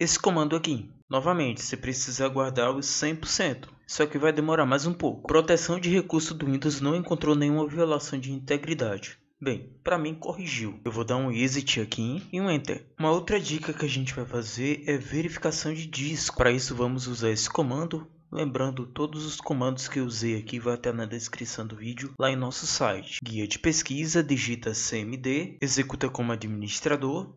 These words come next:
e usa o comando em questão. Deu enter, deu um S pra sim e um enter. Quando você reiniciar o teu computador, ele vai fazer uma verificação do teu sistema, tá?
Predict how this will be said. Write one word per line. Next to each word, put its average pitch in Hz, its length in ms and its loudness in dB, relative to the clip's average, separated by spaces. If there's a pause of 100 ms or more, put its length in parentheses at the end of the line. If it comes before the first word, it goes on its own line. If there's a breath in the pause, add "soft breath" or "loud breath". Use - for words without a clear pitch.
e 175 340 -2
usa 170 280 -4
o - 40 -8
comando 151 380 2
em 151 80 -2
questão. 151 580 0
Deu 113 240 0
enter, 117 460 0 (180)
deu 123 280 -4
um 117 180 -6 (600)
S 147 460 2
pra 113 220 -2
sim 123 480 0
e 175 80 -4
um 185 120 2
enter. 131 480 -2
Quando 165 280 2
você 180 300 2
reiniciar 180 540 2
o 165 40 -4
teu 143 120 2
computador, 131 580 -2
ele 143 100 -2
vai 147 140 0
fazer 139 300 -2
uma 143 180 2
verificação 147 920 -2 (220)
do 143 100 -2
teu 127 280 -2
sistema, 120 720 -2 (160)
tá? 120 380 0